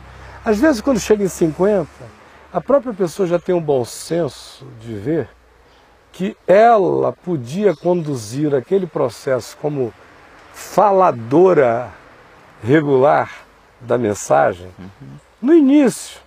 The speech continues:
Speaker 1: Mas agora ele não, já tem cinquenta, sessenta, já tem outros mais experientes, mais rodados,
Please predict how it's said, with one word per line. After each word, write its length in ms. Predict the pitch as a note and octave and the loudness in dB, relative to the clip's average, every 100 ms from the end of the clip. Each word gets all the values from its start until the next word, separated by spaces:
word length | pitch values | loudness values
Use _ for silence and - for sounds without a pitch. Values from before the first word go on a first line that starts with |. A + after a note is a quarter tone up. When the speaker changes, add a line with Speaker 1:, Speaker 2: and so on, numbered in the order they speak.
| _ _ _ _ _ | _ _ _ _ _
Speaker 1:
Mas 180 | G3+ G3+ | -2 0
agora 280 | A#3 C4 C4 | 2 4 4
ele 120 | A3+ | 2
não, 100 | A3 | 2
já 140 | F3 G3 | 2 2
tem 180 | F3+ D3+ | 0 -2
cinquenta, 560 | - D3+ D#3+ E3+ C3+ | -2 -4 -2 -4 -6
sessenta, 540 | A#2+ C3+ A#2+ G#3 G#3 F3 | -8 -8 -6 -6 -4 -2
já 120 | G3 | -4
tem 200 | - G3 | -2 -2
outros 460 | D#3+ C3 B2 - - - _ | 0 -4 -10 -20 -20 -20 _
mais 240 | G#3 A3 F#3 | 0 0 0
experientes, 1040 | D#3+ - G3 F3+ E3+ E3+ D#3+ - - - _ _ _ _ - | -8 0 0 2 0 -2 -6 -14 -20 -20 _ _ _ _ -4
mais 200 | G3 F#3 | 0 2
rodados, 960 | F3 F3 D#3+ E3 E3 D#3 D#3 C#3 - | 2 0 2 2 0 -2 -6 -16 -20